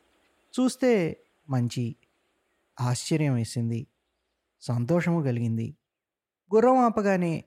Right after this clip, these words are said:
మంచి చేతిలో పని వదిలేసి దరహాసవదనంతో దగ్గరికొచ్చి నిలబడింది. "దూరం నుంచే గుర్రాన్ని చూసి తెలుసుకున్నా బాబూ,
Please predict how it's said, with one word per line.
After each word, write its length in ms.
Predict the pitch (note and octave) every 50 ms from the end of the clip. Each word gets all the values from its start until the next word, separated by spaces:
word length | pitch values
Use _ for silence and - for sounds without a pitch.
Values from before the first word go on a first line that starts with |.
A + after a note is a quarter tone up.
| _
మంచి 520 | C3+ C#3 C#3+ D3 - - E3 D3+ B2 - - - -
చేతిలో 260 | D3 D3+ D3 D#3 E3+
పని 200 | E3 - D3 C#3+
వదిలేసి 640 | C#3 C3+ B2+ C3 B2+ A#2 - - A#2+ A#2+ A#2 - - _ _ _ _ _ _ _ _ _ _ _ -
దరహాసవదనంతో 1120 | C3 B2+ C#3 D3 F3+ F#3 F3 - F3 D#3+ D3+ D3 C#3+ C3+ B2+ B2 - D#3+ D#3+ C3+ A#2 - - - C#3+
దగ్గరికొచ్చి 600 | A#2+ B2+ A2+ A2+ C#3+ D#3 D#3 D#3 C#3 - - D3
నిలబడింది. 600 | C#3 B2+ B2 A#2+ B2+ B2 A#2+ A#2 A2+ A#2 - - _ _ _ _ _ _ _ _ _ _ _ _ _ _ _ _ _ _ _ _ _ _ _ _ _ _ A#2
"దూరం 400 | C3 B2 B2 C#3 D#3+ F#3+ G3+ G3+
నుంచే 460 | G3+ F#3+ F#3+ - G3+ G3 F#3+ E3+ C3
గుర్రాన్ని 440 | A#2 B2 C3+ C3 D3 E3 F#3 G3 F#3+
చూసి 220 | E3 F3+ E3 -
తెలుసుకున్నా 460 | - F3+ D#3 D3+ - - E3+ E3 D#3+
బాబూ, 440 | D#3 D3+ C#3+ B2+ A#2+ B2 B2 A#2+ B2+